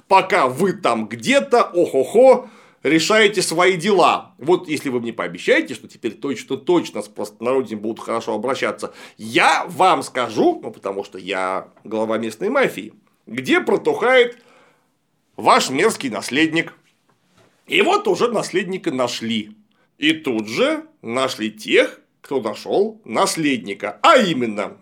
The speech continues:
Кристин Коля и младшенький Таргарян, которые сразу же принялись драться.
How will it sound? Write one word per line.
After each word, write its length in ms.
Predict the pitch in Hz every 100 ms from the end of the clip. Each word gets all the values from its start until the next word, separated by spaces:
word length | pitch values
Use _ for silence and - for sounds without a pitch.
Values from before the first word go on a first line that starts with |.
| -
Кристин 540 | 247 254 208 180 185
Коля 600 | 190 311 311 294 294 240 - - -
и 300 | 226 302 247
младшенький 600 | 147 147 226 - 185 -
Таргарян, 540 | - 123 113 123 147 135
которые 380 | 143 175 170 156
сразу 580 | - 120 185 277 180
же 140 | 135 131
принялись 500 | - 147 135 127 120
драться. 560 | 131 170 113 - 101